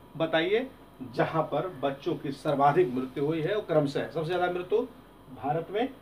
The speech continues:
दूसरे नंबर पर नाइजीरिया में, तीसरे नंबर पर चीन में और चौथे नंबर पर पाकिस्तान में। यानी कि हम अगर देखें तो अपने दो पड़ोसी देशों से हमारे यहाँ शिशु मृत्यु दर अभी भी ज़्यादा है। वो स-, दो पड़ोसी देश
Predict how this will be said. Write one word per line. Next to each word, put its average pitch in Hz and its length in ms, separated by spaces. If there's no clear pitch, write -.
दूसरे 185 280
नंबर 190 220
पर 175 80
नाइजीरिया 170 500
में, 240 240
तीसरे 175 280
नंबर 165 240
पर 147 180
चीन 160 340
में 143 200
और 156 240
चौथे 160 340
नंबर 135 220
पर 151 140
पाकिस्तान 131 580
में। 135 340
यानी 208 260
कि 233 260
हम 208 340
अगर 190 180
देखें 202 440
तो 196 80
अपने 185 280
दो 208 200
पड़ोसी 202 380
देशों 180 340
से 196 280
हमारे 180 300
यहाँ 185 220
शिशु 185 320
मृत्यु 180 240
दर 202 80
अभी 190 240
भी 208 100
ज़्यादा 135 300
है। 117 240
वो 180 120
स-, - 260
दो 208 140
पड़ोसी 202 340
देश 170 360